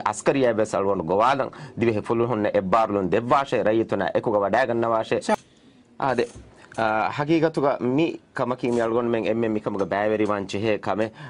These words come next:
ಅಲ್ಗೊಂಡು ರಸೂಲುಲ್ಲಾಹಿ ಸಲ್ಲಲ್ಲಾಹು ಅಲೈಹಿ ವಸಲ್ಲಂಗೆ ಬೈ ಹದೀಸ್ ಪುಳ್ತ ಬೆಸ್ ಮಿತಾಂಗ ಹಮ ದನ್ನವಾಲಾನಂ.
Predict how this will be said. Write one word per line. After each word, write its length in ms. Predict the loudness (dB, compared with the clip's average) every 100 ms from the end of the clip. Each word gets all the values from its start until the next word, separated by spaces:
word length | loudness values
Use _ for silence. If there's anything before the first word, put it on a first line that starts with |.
| -4
ಅಲ್ಗೊಂಡು 340 | 0 0 0 0 0
ರಸೂಲುಲ್ಲಾಹಿ 580 | -2 -2 -2 0 -2 0
ಸಲ್ಲಲ್ಲಾಹು 500 | -2 -2 0 -2 -2
ಅಲೈಹಿ 200 | -2 -2
ವಸಲ್ಲಂಗೆ 520 | -4 -4 -2 -2 -2
ಬೈ 180 | -2 -2
ಹದೀಸ್ 380 | -2 -4 -2 -4
ಪುಳ್ತ 240 | -4 -6 -4
ಬೆಸ್ 240 | -4 -4
ಮಿತಾಂಗ 280 | -4 -4 -4
ಹಮ 180 | -4 -4
ದನ್ನವಾಲಾನಂ. 760 | -4 -2 0 0 0 -2 -4